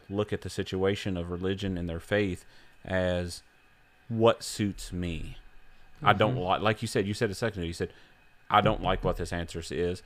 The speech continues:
Speaker 1: so
Speaker 2: Yeah.
Speaker 1: I'm gonna go over here and find this answer."
Speaker 2: Exactly.
Speaker 1: You know, why?
Speaker 2: Well, <laughs> ex-,
Speaker 1: You know,
Speaker 2: why?
Speaker 1: I know why, because you're trying to find a comfort zone for for the way you wanna feel.
Speaker 2: Yeah,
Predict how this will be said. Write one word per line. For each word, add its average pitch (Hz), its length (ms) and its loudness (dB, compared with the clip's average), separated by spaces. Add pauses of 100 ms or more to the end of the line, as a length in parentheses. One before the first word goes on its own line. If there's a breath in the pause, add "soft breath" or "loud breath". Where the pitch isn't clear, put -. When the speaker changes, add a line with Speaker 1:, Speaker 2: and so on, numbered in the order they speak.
(120)
Speaker 1:
so 123 120 4
Speaker 2:
Yeah. 104 60 8
Speaker 1:
I'm 107 100 6
gonna 107 180 4
go 104 60 4
over 92 160 2
here 98 100 -2
and 90 100 -2
find 90 240 -2
this 104 160 -2
answer." 85 380 -6
Speaker 2:
Exactly. 123 460 0 (1080)
Speaker 1:
You 98 140 -2
know, 87 100 0
why? 87 360 2 (180)
Speaker 2:
Well, 135 200 -4
<laughs> - 20 -10
ex-, 147 300 2 (140)
Speaker 1:
You 123 100 10
know, 110 100 6
Speaker 2:
why? 151 200 8
Speaker 1:
I 165 140 12
know 165 140 8
why, 113 360 6
because 104 420 2
you're 113 200 0
trying 120 260 4
to 107 60 0
find 107 240 0
a 92 80 0
comfort - 440 -4
zone 101 220 2
for 92 240 -4 (400 loud breath)
for 107 320 8 (180)
the 110 140 0
way 110 140 6
you 107 240 2
wanna 101 180 0
feel. - 320 -2
Speaker 2:
Yeah, 143 240 6